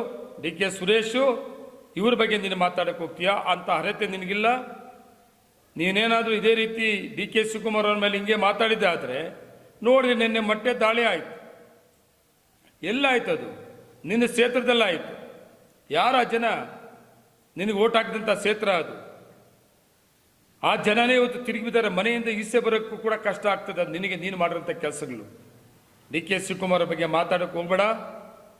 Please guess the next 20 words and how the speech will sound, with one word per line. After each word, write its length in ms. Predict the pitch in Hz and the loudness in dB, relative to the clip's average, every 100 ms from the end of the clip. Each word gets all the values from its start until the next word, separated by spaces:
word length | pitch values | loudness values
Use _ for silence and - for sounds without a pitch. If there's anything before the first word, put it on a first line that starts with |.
| _ _ _ _ - | _ _ _ _ -4
ಡಿ 120 | 156 | -4
ಕೆ 240 | 196 208 202 | 0 0 0
ಶಿವಕುಮಾರಿಂದ 600 | 202 180 208 202 196 196 | -2 0 2 2 0 0
ರಾಜಕೀಯವಾಗಿ 840 | 185 175 175 185 202 208 214 220 214 | 2 2 0 -6 0 4 4 4 0
ನಿನಗೆ 220 | 214 196 | -2 0
ಲಾಭ 180 | 190 185 | 2 2
ಆಗಿದೆ, 380 | 180 170 165 131 - - - - - - | 2 0 -4 -4 -8 -18 -20 -20 -20 -14
ನಿನ್ನಿಂದ 500 | 143 208 247 254 247 240 | -4 0 2 4 4 4
ಡಿ 160 | 233 233 | 2 0
ಕೆ 180 | 226 | 0
ಶಿವಕುಮಾರ್ 440 | 220 220 220 214 208 | 0 -4 -2 0 2
ಅವ್ರಿಗೆ 180 | 196 185 | 2 2
ಲಾಭ 200 | 185 185 | 4 4
ಆಗಿಲ್ಲ. 400 | 170 160 143 120 - - - - _ _ _ _ _ _ _ - | 2 -2 -4 -6 -12 -20 -20 -20 _ _ _ _ _ _ _ -2
ಕಾಂಗ್ರೆಸ್ 500 | 175 226 247 240 247 | 2 4 4 2 0
ಪಕ್ಷದಿಂದ 400 | 240 226 226 233 | -2 -2 -2 2
ನಿನಗೆ 340 | 226 220 233 220 | 2 2 2 0
ಅನುಕೂಲ 320 | 220 233 220 | 2 2 2
ಆಗಿದೆ, 340 | 202 180 160 113 - - - - 143 | 2 0 -2 -4 -10 -18 -20 -16 -4
ನಿನ್ನಿಂದ 340 | 214 247 254 | 0 2 4